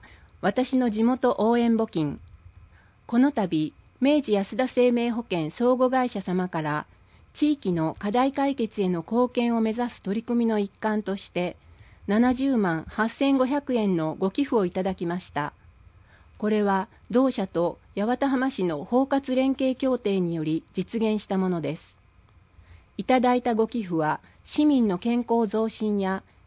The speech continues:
地域活性化の一助として活用させていただきます。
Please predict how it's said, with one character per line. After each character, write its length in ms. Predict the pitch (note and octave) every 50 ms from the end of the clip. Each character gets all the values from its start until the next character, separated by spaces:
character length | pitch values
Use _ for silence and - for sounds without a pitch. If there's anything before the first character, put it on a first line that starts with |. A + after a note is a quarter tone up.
| _
地 180 | - - D4 D4
域 160 | C#4 - F#3+
活 260 | - - G3 G3+ -
性 180 | - B3 B3 B3
化 160 | - A#3+ A#3
の 220 | A3+ A3 G#3+ G#3 -
一 220 | F#3+ - - C4+
助 140 | C4+ C4 A#3+
と 140 | - F#3 F3+
し 120 | - -
て 240 | - D#3 D3+ C#3+ - - - - -
活 280 | - G3 F#3+ - A#3+
用 180 | A#3+ A#3+ A#3 A#3
さ 140 | - G#3+ G#3
せ 140 | - G#3+
て 100 | G3+ -
い 100 | G3 G3
た 120 | - F#3+ F#3
だ 120 | F#3 F3+
き 120 | F3+ - E3
ま 200 | D#3+ E3 E3+ F3+
す。 160 | - -